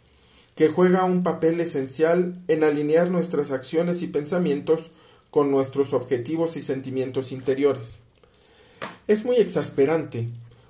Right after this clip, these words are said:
cuando nuestra ansiedad está causada por el miedo a dar una mala impresión.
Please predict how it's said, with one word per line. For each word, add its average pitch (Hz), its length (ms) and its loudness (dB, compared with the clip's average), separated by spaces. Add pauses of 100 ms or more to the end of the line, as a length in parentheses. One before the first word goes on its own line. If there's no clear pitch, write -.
cuando 131 320 0
nuestra 131 380 -4
ansiedad 143 580 0
está 156 300 -4
causada 165 640 0
por 139 140 2
el 131 120 2
miedo 160 320 0
a 143 60 -2
dar 143 160 -4
una 147 180 -2
mala 143 240 -4
impresión. 139 720 -4